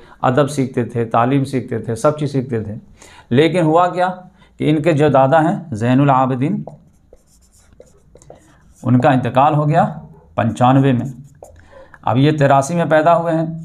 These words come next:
और पंचानवे तक दादा के पास रहे, तो कितना साल रहे? यानी बारह साल। बारह साल की उम्र में ये दादा से महरूम हो गए।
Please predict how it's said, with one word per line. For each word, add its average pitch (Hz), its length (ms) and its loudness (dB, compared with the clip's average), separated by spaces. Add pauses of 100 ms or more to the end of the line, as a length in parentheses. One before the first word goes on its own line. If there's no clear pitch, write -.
(1160)
और - 140 -8
पंचानवे 147 460 2
तक 165 140 -2
दादा 151 260 4
के 160 140 -2
पास 156 260 0
रहे, 151 200 0
तो 147 120 -4
कितना 151 240 0
साल 165 200 4
रहे? 165 200 0 (520)
यानी 120 180 2
बारह 110 300 0
साल। - 920 -16
बारह 175 320 4
साल 160 240 0
की 143 60 -2
उम्र 139 260 2
में 196 320 0 (840)
ये 123 240 2 (320)
दादा 117 300 0
से 143 140 -2
महरूम 104 300 0
हो 87 120 -10
गए। - 140 -18